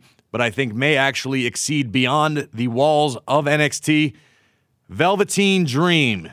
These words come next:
in twenty twenty. He's been out with an injury, one of the most charismatic superstars in the business. Young, talented, big things on tap in the new year for Velveteen Dream.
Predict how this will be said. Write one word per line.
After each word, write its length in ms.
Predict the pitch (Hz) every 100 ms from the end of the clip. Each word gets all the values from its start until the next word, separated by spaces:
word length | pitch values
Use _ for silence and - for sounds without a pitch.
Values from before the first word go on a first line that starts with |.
| - -
in 200 | 131 117
twenty 380 | - 151 143
twenty. 320 | 117 131 120 87
He's 100 | 85
been 120 | 120
out 220 | 139 151
with 120 | 139
an 100 | 139
injury, 460 | 147 135 135 139 123
one 220 | 98 131
of 40 |
the 60 | 127
most 220 | 127 -
charismatic 520 | - 147 127 139 131
superstars 600 | 117 151 139 120 135 127 -
in 220 | 147 151 151
the 80 |
business. 560 | 120 143 131 131 123 - _ _ _ _ _
Young, 580 | 104 135 151 156 156 127 _ _ _
talented, 720 | - 131 143 147 139 143 131 - _ _ _ - 87 95
big 240 | 170 143
things 420 | 170 156 143 131 -
on 220 | 131 143
tap 420 | - 135 123 - _ -
in 160 | 160
the 80 | 156
new 140 | 143 135
year 440 | 127 120 117 101
for 220 | - 123
Velveteen 720 | 92 120 120 113 - 113 113 110
Dream. 500 | 92 117 107 -